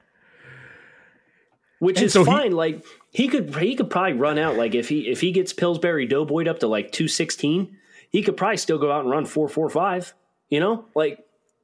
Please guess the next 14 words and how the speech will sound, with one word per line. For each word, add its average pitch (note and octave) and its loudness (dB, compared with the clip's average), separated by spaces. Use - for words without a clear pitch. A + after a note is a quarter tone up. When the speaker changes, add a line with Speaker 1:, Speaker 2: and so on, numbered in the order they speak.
Speaker 2:
I D#3 -2
don't E3 4
Speaker 1:
but D3+ 0
Speaker 2:
care D3 4
Speaker 1:
he's C3 4
Speaker 2:
about - -
his B2 0
Speaker 1:
got A2+ -4
Speaker 2:
weight. A2+ 0
Speaker 1:
ex-, - -2
he's C3+ -6
got C#3 -8
explosive C3 -4
speed. - -6